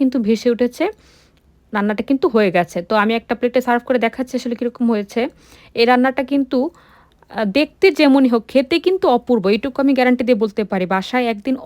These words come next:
অন্তত এইভাবে করে খেয়ে দেখবেন, আমি রিকোয়েস্ট করছি, না করে খেলে কিন্তু সত্যিই মিস করবেন। রেসিপিটি যদি একটু হলেও ভালো লেগে থাকে বন্ধুরা, তাহলে লাইক, কমেন্ট, শেয়ার এবং সাবস্ক্রাইব করতে ভুলবেন না।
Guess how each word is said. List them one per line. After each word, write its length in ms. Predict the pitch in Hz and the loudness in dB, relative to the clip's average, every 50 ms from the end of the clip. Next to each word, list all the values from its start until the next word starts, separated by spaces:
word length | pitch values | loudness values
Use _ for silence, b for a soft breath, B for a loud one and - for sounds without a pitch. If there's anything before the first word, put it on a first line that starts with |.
| - 233 | -8 -6
অন্তত 360 | 214 208 202 - 240 240 _ 262 262 240 220 | -6 -6 -4 -4 -6 -4 _ -2 -2 -2 -2
এইভাবে 360 | 214 196 214 220 214 202 262 330 370 b b b b b b _ - | -2 -2 -2 -2 0 -2 -2 -4 -4 b b b b b b _ 0
করে 180 | 233 226 220 226 - | 2 2 2 2 0
খেয়ে 180 | - 247 254 | 0 2 2
দেখবেন, 360 | 240 - 262 247 226 - 311 359 339 254 233 | 2 0 -2 -4 -2 -6 -4 -4 -2 -2 0
আমি 160 | 220 233 233 233 240 - - 202 202 | 0 0 0 -2 -4 -6 -8 -4 -4
রিকোয়েস্ট 400 | 247 247 247 - 294 294 - - | -4 -4 -2 -4 -4 -4 -4 -8
করছি, 420 | - - 269 262 254 - - - 320 403 466 _ b b b _ _ _ _ _ _ | -4 -2 -2 -2 -2 -4 -6 -4 -4 -4 -4 _ b b b _ _ _ _ _ _
না 180 | - 226 220 220 240 240 - | -2 0 0 0 0 0 0
করে 140 | 254 240 254 | 0 0 0
খেলে 220 | 247 - - 247 254 254 - | 0 -2 -4 -4 -4 -2 -2
কিন্তু 200 | 277 277 - 403 370 - | -4 0 0 0 0 2
সত্যিই 400 | - 202 196 - _ - 226 208 | -2 -2 -2 -4 _ -6 -4 -4
মিস 200 | 180 170 175 170 - - | -4 -4 -8 -10 -10 -8
করবেন। 240 | - 175 175 175 180 185 b b b b b - | -8 -6 -6 -6 -8 -10 b b b b b 0
রেসিপিটি 360 | 226 240 262 254 285 277 285 285 | 2 2 2 0 -2 -2 -2 -2
যদি 220 | 262 277 247 285 285 - - 220 | -2 -2 -2 -4 -6 -2 0 -2
একটু 220 | 254 247 _ _ 277 277 | -2 -2 _ _ -2 0
হলেও 220 | 254 285 262 277 277 | 0 0 -2 -2 -2
ভালো 220 | 247 240 226 220 226 | 0 0 0 0 0
লেগে 200 | 233 240 254 254 240 | 0 0 -2 -2 -2
থাকে 180 | 240 233 - 247 220 | -4 -4 -4 -4 -2
বন্ধুরা, 300 | 226 220 226 214 226 247 285 - - | -2 -4 -2 -2 -2 -2 -2 -2 -4
তাহলে 260 | 262 233 226 214 208 208 202 202 | -4 -4 -2 -2 -2 -2 -2 -2
লাইক, 240 | 196 202 208 240 240 _ _ - | -2 -2 -4 -4 -6 _ _ -4
কমেন্ট, 360 | 220 214 208 202 202 208 202 - - | -4 -2 -2 -2 -4 -4 -6 -8 -8
শেয়ার 180 | - 220 208 196 202 202 | -4 -4 -4 -2 -4 -4
এবং 120 | 190 208 214 B B B B B B - - | -4 -6 -6 B B B B B B -6 -2
সাবস্ক্রাইব 360 | - 240 247 - - 254 247 254 | -2 -2 -2 0 -2 -2 0 0
করতে 160 | 254 247 - 240 | -4 -4 -4 -4
ভুলবেন 300 | 208 226 240 214 226 233 | -2 -2 0 0 0 0
না। 40 | 233 | 2